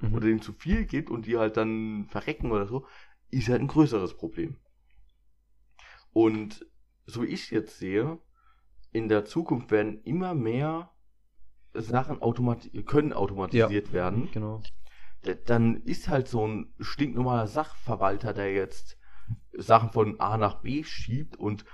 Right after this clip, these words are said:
Speaker 2: das dann ausdruckt, dann wieder einscannt, an den
Speaker 1: Mhm.
Speaker 2: anderen schickt, dass der es wieder ausdruckt und diese ganzen Schleifen sind dann halt nicht mehr nötig, wenn man das dann halt vereinfachen kann, oder wie siehst du das jetzt?
Speaker 1: Ja, bin ich auf jeden Fall auch der Meinung, so, wir werden natürlich auch zum Teil, also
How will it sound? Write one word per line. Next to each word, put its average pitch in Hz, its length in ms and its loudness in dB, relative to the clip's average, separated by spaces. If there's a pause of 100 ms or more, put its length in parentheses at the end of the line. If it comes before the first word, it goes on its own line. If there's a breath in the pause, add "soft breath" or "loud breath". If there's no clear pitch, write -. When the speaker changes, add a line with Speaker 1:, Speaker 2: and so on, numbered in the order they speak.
(140 loud breath)
Speaker 2:
das 117 160 0
dann 107 160 2
ausdruckt, 151 640 -2
dann 110 140 2
wieder 110 180 0
einscannt, 135 520 -2
an 110 100 -2
den 107 100 0
Speaker 1:
Mhm. - 60 -4
Speaker 2:
anderen 143 280 2
schickt, - 240 -6
dass 107 120 -4
der 143 120 0
es 156 120 -6
wieder 120 160 0
ausdruckt 143 460 -2 (140 loud breath)
und 123 160 -4
diese 120 160 -4
ganzen 120 300 -2
Schleifen 151 480 -2
sind 131 220 -2
dann 117 140 -2
halt 120 140 0
nicht 110 180 -10
mehr 98 120 -2
nötig, 95 720 -4 (300)
wenn 98 100 0
man 104 100 2
das 101 120 0
dann 101 180 -8
halt 101 320 -2
vereinfachen - 580 -6
kann, 90 200 -10
oder 87 160 -4
wie 87 60 -14
siehst - 280 -20
du 95 80 -16
das - 180 -10
jetzt? 117 120 -4
Speaker 1:
Ja, 107 220 0
bin 110 340 -4
ich 107 160 -8
auf 107 160 -10
jeden 113 120 -2
Fall 120 140 -6
auch - 140 -4
der 117 120 -2
Meinung, 104 340 -2
so, 98 520 0
wir 104 280 4
werden 113 300 8
natürlich 127 500 4
auch 117 340 4
zum - 260 -6
Teil, 113 320 6
also 107 360 0